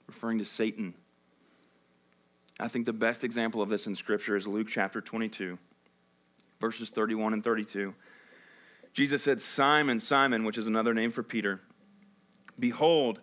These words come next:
Satan demanded to have you, that he might sift you like wheat. But I have prayed for you, that your faith may not fail. And when you have turned again, strengthen your brothers."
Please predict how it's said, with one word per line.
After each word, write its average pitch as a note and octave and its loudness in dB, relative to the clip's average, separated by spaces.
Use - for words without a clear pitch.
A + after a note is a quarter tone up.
Satan F3 2
demanded D3+ 4
to D3+ 0
have B2 2
you, F#2 -8
that A2 0
he C#3 -2
might G#2+ 0
sift - -4
you B2+ -2
like A2 0
wheat. G#2 -6
But B2+ 4
I C#3+ 6
have C#3 -2
prayed D#3+ 4
for - -4
you, F#2+ -6
that A#2+ 0
your C3 0
faith B2 0
may B2 2
not G2+ 2
fail. F#2+ -4
And A#2 0
when G3 6
you D3+ 4
have B2+ 2
turned B2+ 2
again, G2 -2
strengthen B2 -2
your G#2+ 0
brothers." G2 -4